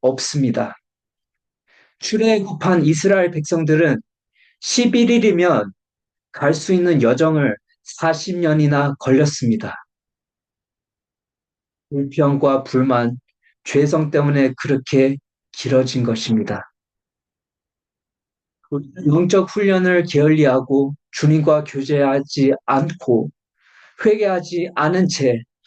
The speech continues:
자기 힘만 의지한다면 우리 또한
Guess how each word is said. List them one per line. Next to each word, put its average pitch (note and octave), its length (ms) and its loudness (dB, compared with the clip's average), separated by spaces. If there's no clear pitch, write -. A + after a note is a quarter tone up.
자기 D3 320 0
힘만 F3+ 480 2
의지한다면 C#3+ 960 0
우리 C#3+ 520 2
또한 D3+ 480 2